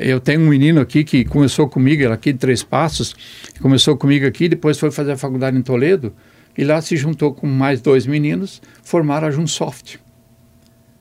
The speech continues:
Há, há uns quatro, cinco anos atrás, ou seis anos,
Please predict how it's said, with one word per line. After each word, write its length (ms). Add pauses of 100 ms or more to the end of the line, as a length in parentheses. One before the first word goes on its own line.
(800)
Há, 180
há 180
uns 440
quatro, 340
cinco 320
anos 180
atrás, 380
ou 80
seis 380
anos, 320